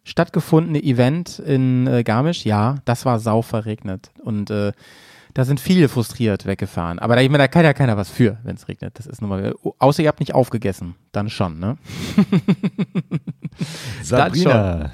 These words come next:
Speaker 2: schreibt im Chat, mir wär's mit Camping auch lieber gewesen, wobei ich die Nähe zum Werk schon gut fand. Ich
Speaker 1: Ja,
Speaker 2: liebe einfach
Speaker 1: das verstehe
Speaker 2: die
Speaker 1: ich auch.
Speaker 2: Lagerfeuerromantik.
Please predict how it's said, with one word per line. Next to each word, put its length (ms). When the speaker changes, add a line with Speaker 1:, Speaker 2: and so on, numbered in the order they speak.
Speaker 2:
schreibt 460
im 180
Chat, 400
mir 340
wär's 280
mit 240
Camping 360
auch 220
lieber 220
gewesen, 640
wobei 260
ich 120
die 80
Nähe 200
zum 280
Werk 220
schon 160
gut 180
fand. 320
Ich 80
Speaker 1:
Ja, 140
Speaker 2:
liebe 120
einfach 140
Speaker 1:
das 120
verstehe 200
Speaker 2:
die 120
Speaker 1:
ich 60
auch. 160
Speaker 2:
Lagerfeuerromantik. 1160